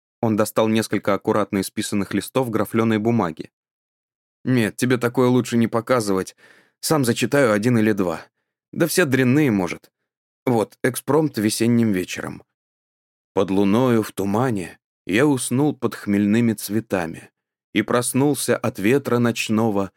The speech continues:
погребённый под их лепестками». Как тебе?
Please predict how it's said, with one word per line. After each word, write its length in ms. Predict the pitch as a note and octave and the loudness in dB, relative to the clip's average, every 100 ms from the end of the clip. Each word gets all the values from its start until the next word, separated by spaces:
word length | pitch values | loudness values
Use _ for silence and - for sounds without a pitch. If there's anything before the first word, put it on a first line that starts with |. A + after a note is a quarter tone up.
| _ _ - | _ _ -6
погребённый 720 | G#2 G2+ F#2 G2 A2+ G#2+ G#2+ | -4 -2 0 0 2 2 0
под 260 | - G2 F#2+ | 0 -2 0
их 200 | F#2+ - | -2 -2
лепестками». 840 | F#2 F#2 - - F2+ D#2+ - - _ _ _ _ _ _ _ _ _ _ | -4 -4 -8 -10 -8 -8 -10 -20 _ _ _ _ _ _ _ _ _ _
Как 240 | - A#2 - | -6 -6 -6
тебе? 280 | E2 D#2 | -6 -6